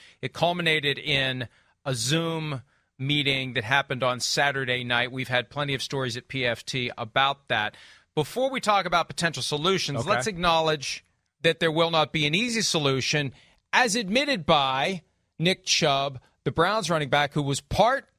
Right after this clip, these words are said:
Speaker 1: of the Zoom call. Even though they're in camp down at the Greenbrier and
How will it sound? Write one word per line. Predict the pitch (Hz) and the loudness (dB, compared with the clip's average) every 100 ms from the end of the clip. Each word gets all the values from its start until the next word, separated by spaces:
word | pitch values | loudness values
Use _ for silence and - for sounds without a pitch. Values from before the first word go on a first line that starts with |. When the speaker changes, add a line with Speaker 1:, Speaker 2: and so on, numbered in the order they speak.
| _ _ - | _ _ -8
Speaker 1:
of | 156 | -2
the | |
Zoom | 147 180 | 0 0
call. | 165 170 185 | 2 2 2
Even | 247 | 0
though | 254 254 | 2 2
they're | 247 240 | 2 2
in | 247 | 0
camp | - 220 214 185 | 0 2 2 2
down | 202 208 | 0 0
at | |
the | 202 | -2
Greenbrier | 196 208 180 180 165 180 185 | 0 0 2 2 4 2 0
and | 139 | -2